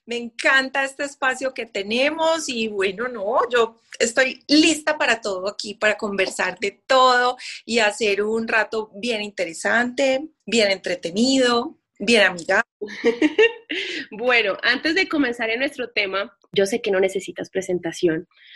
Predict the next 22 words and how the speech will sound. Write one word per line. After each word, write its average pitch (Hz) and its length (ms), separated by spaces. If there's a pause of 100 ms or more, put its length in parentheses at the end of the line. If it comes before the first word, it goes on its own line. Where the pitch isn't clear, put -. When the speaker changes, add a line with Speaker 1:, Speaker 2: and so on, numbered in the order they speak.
(280)
Speaker 2:
pero 233 200
Speaker 1:
Ujú. 233 60
Speaker 2:
me 220 180
gustaría 226 840
que 247 140
le 220 140
contaras 202 440
a 277 60
la 254 140
gente 214 280
porque, 269 460 (500)
pues, 196 180
la 175 100
gente 185 240
sabe 254 240
quién 285 240
eres, 269 340
pero 269 200
de 202 120
pronto 190 340
no 226 120
conoce 262 460